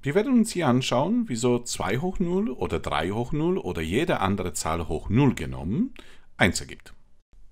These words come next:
Und keine Sorge, das ist ein Nachweis, dass auch jeder Fünftklässler nachvollziehen kann. In erster Reihe werden wir versuchen nachzuvollziehen, wieso zwei hoch null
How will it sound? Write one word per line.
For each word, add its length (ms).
Und 300
keine 280
Sorge, 480
das 180
ist 120
ein 80
Nachweis, 520
dass 200
auch 120
jeder 240
Fünftklässler 840
nachvollziehen 600
kann. 160
In 120
erster 360
Reihe 280
werden 220
wir 80
versuchen 380
nachzuvollziehen, 760
wieso 280
zwei 420
hoch 260
null 460